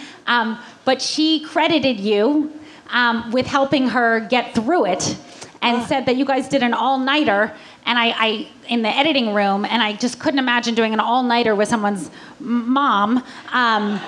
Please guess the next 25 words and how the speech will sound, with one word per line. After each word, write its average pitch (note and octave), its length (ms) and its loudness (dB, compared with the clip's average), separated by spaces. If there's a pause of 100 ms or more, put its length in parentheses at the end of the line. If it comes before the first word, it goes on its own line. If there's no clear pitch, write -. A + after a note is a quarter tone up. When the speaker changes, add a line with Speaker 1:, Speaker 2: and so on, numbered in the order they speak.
(160)
Speaker 1:
<laughs> - 1500 -2
but C#4+ 160 0
she - 340 0
said, D4+ 540 2
and C4 180 0
I B3 300 2
had C#4 140 0
to C4+ 60 2
write B3+ 240 0
it B3+ 100 0
down, A3+ 580 2
um, A3 400 0 (360)
you B3+ 120 0
know, A3 120 2
that, A3+ 320 0
that A#3 200 -2
you A#3+ 100 2
were A#3 100 2
helping B3+ 360 0
her A3 220 2
with A3+ 200 -2
all B3 280 0
of C#4 100 -2
these B3 180 0
edits, G#3+ 560 -2